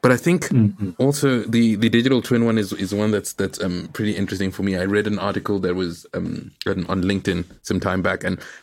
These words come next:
Speaker 1: and until I read that article, I actually hadn't made the connection between digital twins and the metaverse.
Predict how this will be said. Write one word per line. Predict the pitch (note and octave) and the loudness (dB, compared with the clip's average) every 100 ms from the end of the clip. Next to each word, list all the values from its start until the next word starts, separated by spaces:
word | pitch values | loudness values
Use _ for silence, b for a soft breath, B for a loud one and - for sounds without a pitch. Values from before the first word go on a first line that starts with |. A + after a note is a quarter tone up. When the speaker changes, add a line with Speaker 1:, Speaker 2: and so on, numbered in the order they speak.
| B - - | B -8 0
Speaker 1:
and | A#2+ B2 - | 0 0 -2
until | B2 B2+ D3+ D3+ | 0 2 4 4
I | |
read | A2+ A2+ A#2 | 6 4 4
that | G#2+ | 2
article, | G#2+ G#2 F#2+ F#2 | 0 0 -2 -2
I | A2 | 0
actually | A2 G2+ A2 | -2 -4 -4
hadn't | G2+ G2+ G2 | -2 0 0
made | F2 F#2+ | -2 -2
the | F2 | -2
connection | - G2 F2+ - F2+ F#2 - _ | -2 -4 -4 -6 -8 -8 -10 _
between | - - F#2 F2 | -6 -2 0 0
digital | E2+ F2+ F2 F2+ | 0 0 0 -2
twins | - F2 F2 E2 | -2 -2 -2 -2
and | F2 | -2
the | |
metaverse. | F2 F2 F#2+ E2+ E2 - | -2 -2 -2 -2 -4 -6